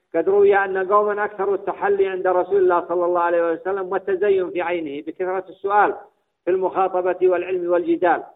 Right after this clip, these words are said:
فأراد الله عز وجل أن يكشف أمرهم ويبين لنبيه عوارهم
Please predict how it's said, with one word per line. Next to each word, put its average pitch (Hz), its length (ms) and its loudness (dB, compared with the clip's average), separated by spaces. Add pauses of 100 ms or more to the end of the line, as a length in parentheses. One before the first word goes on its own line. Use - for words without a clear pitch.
(340)
فأراد 202 420 2
الله 202 180 2
عز 190 280 -2
وجل 196 360 0
أن 185 140 -6
يكشف 185 320 -4
أمرهم 147 400 -4 (400)
ويبين 185 500 2
لنبيه 196 640 0
عوارهم 175 640 4